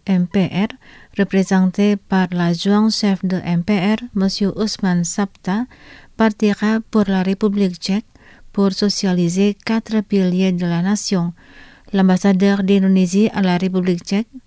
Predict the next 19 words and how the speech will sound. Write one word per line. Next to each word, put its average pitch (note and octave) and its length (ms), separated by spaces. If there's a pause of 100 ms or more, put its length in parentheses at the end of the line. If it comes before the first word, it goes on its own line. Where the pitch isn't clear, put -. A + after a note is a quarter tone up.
(380)
Monsieur F#3+ 460
Aulia G3 500
Rahman, G#3 460
a G#3 100
déclaré F3+ 640
jeudi F#3+ 380
à F3 160
Jakarta, F3 580 (540)
le F#3+ 120
système G#3+ 460
démocratique G#3 760
de F#3 100
l'Indonésie F#3 720
et F3+ 300
la F#3 180
République F3+ 500
tchèque A3 240 (240)
était F3 300
différent. F3 540